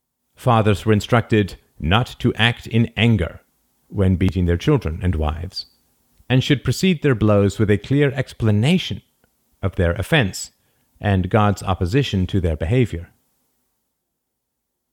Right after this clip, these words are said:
Even children of nobility were beaten daily. Louis the thirteenth was, quote, "beaten mercilessly on waking in the morning. He was beaten on the buttocks by his nurse with a bush or a switch.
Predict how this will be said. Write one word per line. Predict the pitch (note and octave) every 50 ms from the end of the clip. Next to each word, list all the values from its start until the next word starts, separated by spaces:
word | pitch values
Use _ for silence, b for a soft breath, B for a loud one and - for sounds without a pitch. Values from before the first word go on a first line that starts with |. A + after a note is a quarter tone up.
| _ _ _ _
Even | - F#3+ F3+ G3 F#3
children | - - F#3+ D#3 D3 E3 E3
of | D3+ -
nobility | E3+ D#3 C3 F3 F#3 F#3+ E3 - B2
were | G2 G2 F#2
beaten | - G#2 G2 - F#2+ F#2 E2
daily. | F#2+ F#2+ F#2+ F2+ E2 E2+ - - - _ _ _ _ _ _ _ _ _ _ _
Louis | - F#2+ F#2 F#2
the | F2 F2+
thirteenth | - - G#2 F#2+ - - D3 D3+ D3+ C#3 - -
was, | G#2 A2 A#2+ B2+ B2+ -
quote, | - - A#2+ A#2 A#2+ - - - _ _ _ _ _ _ _ _ _ _
"beaten | - F#2 F2+ - - D#2+ D#2+
mercilessly | F2+ G#2+ B2 A#2 - - B2 A#2 - - B2+ G#2
on | F2 F2
waking | F#2+ A#2 A#2+ - A#2+ A#2
in | A2+
the | G#2 G#2
morning. | C3+ D3+ C3 G2 E2+ F#2 G2 - _ _ _
He | _ - D#2
was | D#2 D#2+ D#2 -
beaten | - G#2 G2 - G2 G2
on | F#2 F#2+ F#2
the | F2
buttocks | D#2 G#2+ B2+ - C#3 A2+ -
by | - G2+ F#2
his | F2 F2 E2 E2+
nurse | C#3 D#3 D#3+ D3 - - - -
with | F2+ E2
a | D#2+
bush | E2 C3+ C#3 B2 B2 - - -
or | D2+
a | D#2+ D#2+
switch. | - - C#3+ B2+ - - - -